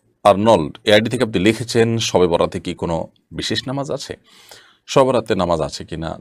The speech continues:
নামাজের নিয়ম কি, পদ্ধতি কি, এটি আমরা অনেকেই জানতে চাই।" আমরা যেটাকে শবে বরাত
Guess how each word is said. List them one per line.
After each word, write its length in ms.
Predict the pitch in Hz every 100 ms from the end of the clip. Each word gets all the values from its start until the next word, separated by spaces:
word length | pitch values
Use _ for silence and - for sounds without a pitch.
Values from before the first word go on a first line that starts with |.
| -
নামাজের 400 | 78 71 69 67
নিয়ম 260 | 78 90 80
কি, 160 | -
পদ্ধতি 420 | - - - -
কি, 100 | 76
এটি 180 | - -
আমরা 180 | 123 -
অনেকেই 320 | 95 90 -
জানতে 280 | 82 101 92
চাই।" 220 | - - - _ - _ _ _ _
আমরা 260 | - 104 131
যেটাকে 320 | 131 131 135
শবে 280 | 117 110 95
বরাত 260 | 78 87